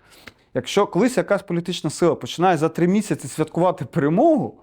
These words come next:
то, скоріше за все, в неї цієї перемоги не буде. Бо зарано, знаєте, як, е, українське прислів'я, е, «Не кажи гоп, поки не перескочив». Так і у них. Тобто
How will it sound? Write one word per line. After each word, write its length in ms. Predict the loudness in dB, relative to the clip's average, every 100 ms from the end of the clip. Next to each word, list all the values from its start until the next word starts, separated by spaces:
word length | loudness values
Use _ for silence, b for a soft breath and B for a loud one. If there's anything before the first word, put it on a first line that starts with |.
| B B B B B
то, 100 | -6
скоріше 280 | 0 2 4
за 80 | 2
все, 200 | 0 2
в 20 |
неї 240 | 4 4 2
цієї 220 | 0 0
перемоги 420 | 2 4 4 2
не 120 | 0
буде. 400 | -2 -2 -2 -2 B B
Бо 160 | 0 2
зарано, 580 | 2 2 2 2 -2 -4
знаєте, 340 | -2 0 2
як, 240 | 2 0 2
е, 300 | 2 2 0
українське 500 | -2 -2 2 0 0
прислів'я, 580 | -2 -4 -2 -2 0 -4 -6 B B B B
е, 200 | -6 2
«Не 140 | 2 4
кажи 320 | 4 4 4
гоп, 360 | 4 2 0 -14 _ _ _ _ _ _ -20 _
поки 260 | -4 2 2
не 100 | 4
перескочив». 580 | 2 -2 -2 -4 -4 -2
Так 280 | -2 -2
і 40 | -2
у 100 | 0
них. 220 | 0 -2
Тобто 480 | -6 -6 0 0